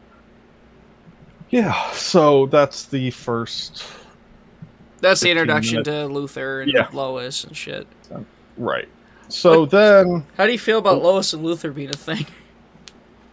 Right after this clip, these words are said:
Speaker 1: Um, honestly, well, so I don't mind it.
Speaker 2: Yeah.
Speaker 1: It's, it's weird in this movie. So in, in Superman the Animated Series, they implied they had a thing.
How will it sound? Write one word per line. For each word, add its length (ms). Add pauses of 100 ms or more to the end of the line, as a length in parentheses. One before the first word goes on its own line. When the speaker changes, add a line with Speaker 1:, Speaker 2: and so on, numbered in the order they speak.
(1000)
Speaker 1:
Um, 540 (280)
honestly, 580
well, 340 (240)
so 420 (920)
I 80
don't 240
mind 360
it. 200 (260)
Speaker 2:
Yeah. 160 (300)
Speaker 1:
It's, 240 (360)
it's 280
weird 560 (1000)
in 280
this 440
movie. 480 (440)
So 360 (720)
in, 340 (120)
in 160
Superman 580
the 100
Animated 420
Series, 360
they 160
implied 480
they 120
had 200
a 60
thing. 580